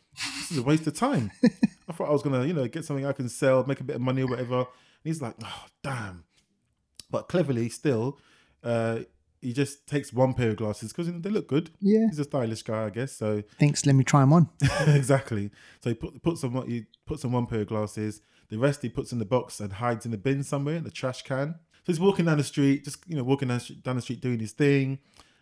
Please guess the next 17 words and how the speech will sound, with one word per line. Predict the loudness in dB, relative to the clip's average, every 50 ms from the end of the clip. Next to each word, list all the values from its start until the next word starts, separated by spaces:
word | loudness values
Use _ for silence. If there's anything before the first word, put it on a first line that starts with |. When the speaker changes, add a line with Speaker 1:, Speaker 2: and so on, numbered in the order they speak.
| _ _
Speaker 1:
And, | -2 -2 0 0 -2 -2 -2
uh, | -2 0 0 0 -2 -2 -4 -6 -10 -14
the | -16
sun, | -6 -4 -4 -4 -4 -6
I | -8 -10
guess | -10 -10 -10 -12
it's | -10
sun-, | -6 -4 -4 -4 -4
it's | -6 -4
sunny, | 0 0 0 0 0 -2 -2
so, | -4 -6 -6
so | -4 -4
he | -6 -6
puts | -4 -8 -8 -6
on | -4 -4
his | -4 -2 -2
sunglasses. | -2 -2 -2 -4 -6 -6 -6 -8 -8 -8 -8 -8 -10 -14